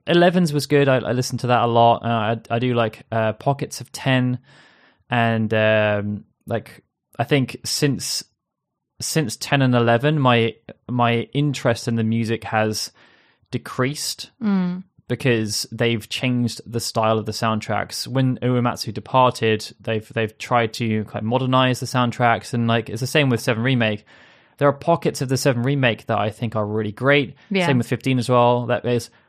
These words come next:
Speaker 1: there's certain tracks that are really high quality, but I can't say the same thing for the soundtrack as a whole body of work.
Speaker 2: Yeah.
Speaker 1: Whereas if I'm thinking about, like, seven and eight,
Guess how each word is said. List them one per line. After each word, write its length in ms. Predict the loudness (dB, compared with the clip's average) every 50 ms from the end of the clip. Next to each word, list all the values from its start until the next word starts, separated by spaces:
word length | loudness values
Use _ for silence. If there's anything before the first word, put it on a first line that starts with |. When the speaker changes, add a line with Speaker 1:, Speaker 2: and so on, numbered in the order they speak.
| _ _
Speaker 1:
there's 140 | -6 -4 0
certain 300 | 2 4 4 4 2 0
tracks 400 | -2 0 2 2 2 0 -4 -4
that 100 | 0 2
are 160 | 2 2 2
really 180 | 2 0 0 0
high 180 | 0 0 -2
quality, 600 | 0 0 0 0 0 0 -2 -4 -4 -4 -4 -6 _ -16 -20 _ _ _ _ 0
but 60 | 2
I 100 | 2 2
can't 340 | 2 0 2 2 2 2 0
say 200 | 0 2 2 2
the 80 | 2
same 340 | 0 -2 0 0 2 0 0
thing 420 | 0 0 0 0 0 0 -2 -4 -6 -10
for 100 | -10 -8
the 80 | -6
soundtrack 500 | -6 -2 0 0 0 0 0 0 -2 -2 0 -2
as 100 | 0 0
a 60 | 0
whole 560 | -2 0 2 2 2 2 2 0 -2 -6 -6 -2 2
body 260 | 2 2 4 2 -2
of 120 | -2 -2
work. 500 | -2 2 2 4 4 2 0 -6 -18 -18 _ -4
Speaker 2:
Yeah. 280 | -2 0 0 -2 -4 -6 -4
Speaker 1:
Whereas 300 | 0 4 4 4 4 4 2
if 120 | -2 2 4
I'm 180 | 4 4 4 2
thinking 300 | 0 -2 -2 -2 -2 -2
about, 200 | 0 0 0 0
like, 140 | -2 -4
seven 320 | -6 -4 -2 0 0 0 0
and 140 | 0 -2 -2 0
eight, 280 | 0 0 0 0 -4